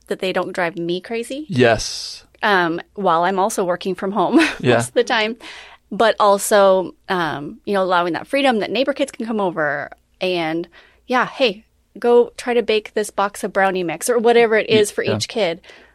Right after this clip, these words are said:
Speaker 1: Um, but I think the boredom thing is huge because they are used to a schedule.
Speaker 2: Yeah.
Speaker 1: They are used to friends constantly at school being with them.
Speaker 2: Mm-hmm.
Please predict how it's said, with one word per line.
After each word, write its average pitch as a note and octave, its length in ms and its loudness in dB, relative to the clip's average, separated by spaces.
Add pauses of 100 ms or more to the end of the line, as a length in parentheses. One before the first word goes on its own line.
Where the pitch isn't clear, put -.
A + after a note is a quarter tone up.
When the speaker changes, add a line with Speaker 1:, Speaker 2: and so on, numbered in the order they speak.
(120)
Speaker 1:
Um, F3 460 -4 (200)
but A#3 180 0
I G#3 80 2
think A3 180 -4
the A3 80 0
boredom G3+ 360 0
thing G#3 160 -6
is F3 120 -6
huge A#3+ 300 -6
because G#3+ 260 -2
they G3 120 0
are G3+ 140 2
used F#3+ 240 -4
to - 40 -10
a F3 60 -8
schedule. - 520 -12
Speaker 2:
Yeah. A#2 240 4
Speaker 1:
They G#3 180 2
are G3 120 2
used G3+ 240 -2
to G3+ 60 -14
friends F#3+ 520 -2
constantly F#3 720 -8
at - 80 -12
school F#3+ 220 -8
being F3 220 -6
with B3 200 -4
them. D3+ 340 -4
Speaker 2:
Mm-hmm. A#2+ 260 2